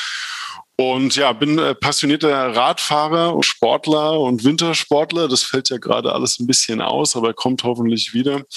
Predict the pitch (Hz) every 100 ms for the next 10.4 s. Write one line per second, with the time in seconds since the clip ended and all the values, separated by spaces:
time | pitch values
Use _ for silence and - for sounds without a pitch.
0 | - - - - - - 156 156 143 123
1 | 139 202 240 - - 135 131 120 117 123
2 | 127 120 147 - 131 - 135 120 110 107
3 | 120 139 139 - 131 123 - 120 120 120
4 | - 120 120 117 107 104 110 - 127 120
5 | - 113 113 107 127 214 - _ - 117
6 | 113 135 123 117 113 107 104 117 107 -
7 | 131 123 - 123 107 120 151 139 123 120
8 | - 131 120 117 120 110 - 120 117 120
9 | 113 107 - - - - - 123 110 -
10 | 127 127 110 95